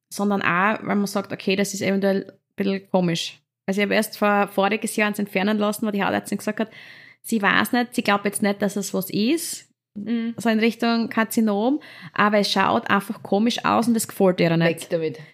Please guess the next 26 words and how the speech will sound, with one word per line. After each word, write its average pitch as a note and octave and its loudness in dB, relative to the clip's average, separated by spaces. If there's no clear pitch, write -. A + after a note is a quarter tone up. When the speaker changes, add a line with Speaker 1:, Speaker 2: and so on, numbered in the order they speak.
Speaker 1:
Dann G3+ 0
hab G3 2
ich G3 -4
gesagt, G3+ -4
bitte, A3 2
dann G#3 0
tun G3+ 2
wir's G3+ -2
aus. E3+ -2
Aber F#3 2
wir F#3+ 2
Speaker 2:
Ja. F#3+ 4
Speaker 1:
werden G#3 6
nicht G#3 2
warten, G3 2
bis G3 0
wirklich F3 -2
ein E3+ -2
Karzinom F3 -2
zum F3 -2
Speaker 2:
Eh. E3+ 4
Speaker 1:
Beispiel F3 -2
draus F3 -4
wird. E3 -2
Speaker 2:
Richtig. - -6
Speaker 1:
Und G3 0